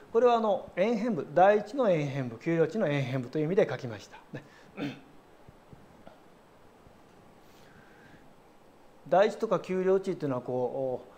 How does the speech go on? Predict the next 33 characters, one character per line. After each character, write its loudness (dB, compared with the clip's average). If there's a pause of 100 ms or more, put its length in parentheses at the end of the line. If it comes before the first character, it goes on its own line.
(280)
高 4
台 8
と 2
い 8
う 6
こ 2
と 0
で、 2 (240)
え -2
ー、 -2
建 4
物 2
基 -4
本 -2
的 -6
に 0
は 4
オ 2
ッ -12 (120)
ケ 2
ー 0
な 0
ん 0
で 0
あ 0
り -2
ま 0
す -16
け -4
れ -2
ど -10
も、 -4 (240)
ね、 -12